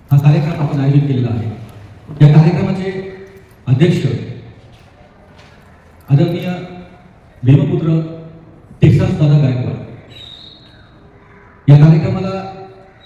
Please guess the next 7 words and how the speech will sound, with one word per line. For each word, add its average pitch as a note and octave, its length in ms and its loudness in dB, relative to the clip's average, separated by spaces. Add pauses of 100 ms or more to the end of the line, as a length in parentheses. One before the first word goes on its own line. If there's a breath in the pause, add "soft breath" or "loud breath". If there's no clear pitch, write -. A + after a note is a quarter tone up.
(280)
आमचे D3 220 2 (440)
दुसरे D3 240 0
प्रमुख D#3+ 280 -2
पाहुणे D3+ 480 0 (840)
माननीय D#3+ 500 2 (160)
पडवेकर D3+ 300 6
सर, C3+ 260 0